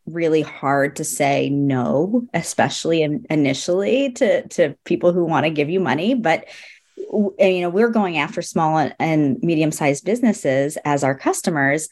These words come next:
And people are, will often say,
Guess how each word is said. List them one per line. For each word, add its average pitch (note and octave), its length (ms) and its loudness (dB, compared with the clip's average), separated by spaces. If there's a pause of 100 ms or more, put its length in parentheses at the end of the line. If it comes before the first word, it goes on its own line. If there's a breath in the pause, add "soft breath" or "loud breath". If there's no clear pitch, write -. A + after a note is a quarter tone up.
(480 soft breath)
And E3 400 0
people F#3 240 -2
are, E3 240 0
will D#3+ 240 -6
often E3+ 400 0
say, D3 460 0